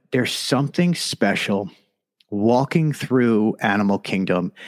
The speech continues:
and the flight, the birds are flying over your head.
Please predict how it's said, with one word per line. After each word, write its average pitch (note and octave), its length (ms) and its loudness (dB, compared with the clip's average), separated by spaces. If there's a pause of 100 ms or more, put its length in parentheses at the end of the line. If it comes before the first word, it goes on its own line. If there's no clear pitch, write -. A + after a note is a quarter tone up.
(160)
and G2 240 0
the F#2+ 80 0
flight, - 600 -2
the A#2 160 -2
birds A2+ 500 0
are - 100 -2
flying G2+ 400 0
over F#2 160 0
your F#2 160 2
head. D2+ 480 -2